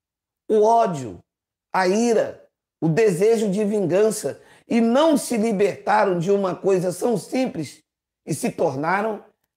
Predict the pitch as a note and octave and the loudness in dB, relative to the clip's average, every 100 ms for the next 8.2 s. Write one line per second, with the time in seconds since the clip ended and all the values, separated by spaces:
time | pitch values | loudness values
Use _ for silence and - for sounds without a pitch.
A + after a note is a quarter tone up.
0 | _ _ B3 D4+ C4 F3+ G#3 D#3+ D3+ G#3 | _ _ 2 4 2 2 2 2 2 0
1 | A#3 A#3 A3 - _ _ _ D#3+ G3+ - | 0 -2 -6 -12 _ _ _ -2 0 0
2 | - G3 C#3+ F3+ F#3 E3+ - - _ _ | -4 -4 -2 -2 -2 -4 -8 -20 _ _
3 | - D#3+ - B2 - F#2+ G2 _ _ _ | -10 -8 -8 -10 -12 -14 -16 _ _ _
4 | _ _ _ _ _ - C4 C#4 A3+ - | _ _ _ _ _ -6 0 0 2 0
5 | G3 A#3+ G#3+ F3 G3+ G#3 A3+ G#3 - B3+ | 2 2 0 0 0 0 -2 -2 -2 -2
6 | B3+ G#3+ - F3 - G3 E3+ - - C#3 | -2 -4 -4 -8 -2 -2 -2 -6 -6 0
7 | F3 E3+ D#3+ D#3 F3 F3 D#3+ D3+ G#2 G2+ | 0 -2 -6 -6 -6 -6 -6 -8 -10 -14
8 | - | -20